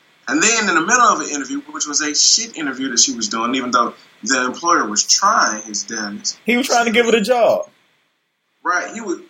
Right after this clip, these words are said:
Speaker 1: It was a layup. All she had to do was just act like she had some sense. And instead, she blows it.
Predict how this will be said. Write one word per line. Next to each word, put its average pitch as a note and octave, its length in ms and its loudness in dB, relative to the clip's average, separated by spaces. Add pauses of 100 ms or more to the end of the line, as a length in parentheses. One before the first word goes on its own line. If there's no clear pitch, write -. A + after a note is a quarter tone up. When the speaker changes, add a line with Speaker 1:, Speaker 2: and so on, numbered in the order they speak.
(100)
Speaker 1:
It B3+ 140 -6
was A3+ 140 -4
a F#3+ 40 -2
layup. - 500 0 (140)
All A#3+ 140 2
she C4+ 140 0
had - 120 0
to G#3 60 -8
do C4+ 100 -4
was G#3 140 -4
just G3 160 -4
act - 260 0
like G3+ 160 4
she G3 160 -6
had F3 160 -2
some C4+ 160 -6
sense. - 460 -8 (680)
And F3 140 -2
instead, G#3 400 0
she - 180 0 (140)
blows E3+ 680 -2
it. - 80 -20